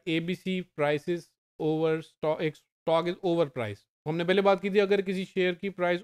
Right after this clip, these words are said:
ओवर प्राइस है, तो हमें क्या करना चाहिए, उसको शॉर्ट सेल कर दें, जब वो अपने सही लेवल पे आए, तो बाय कर लें और आपको गेन हो जाएगा।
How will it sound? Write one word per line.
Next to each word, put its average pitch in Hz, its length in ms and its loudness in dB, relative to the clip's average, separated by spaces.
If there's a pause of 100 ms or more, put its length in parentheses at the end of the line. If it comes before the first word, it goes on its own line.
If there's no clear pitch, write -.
ओवर 180 260 0
प्राइस 180 300 0
है, 190 60 0
तो 185 100 0
हमें 185 140 0
क्या 196 180 4
करना 196 300 0
चाहिए, 196 360 -2 (920)
उसको 196 460 2 (480)
शॉर्ट 151 220 4
सेल 180 220 2
कर 196 180 4
दें, 202 160 0 (680)
जब 175 120 2
वो 185 100 4
अपने 196 240 2
सही 185 220 2
लेवल 180 280 4
पे 180 120 0
आए, 175 160 6
तो 180 140 0
बाय 151 320 4
कर 175 180 2
लें 175 120 0
और 165 100 2
आपको 156 280 0
गेन 131 280 -2
हो 113 100 -6
जाएगा। 110 320 -12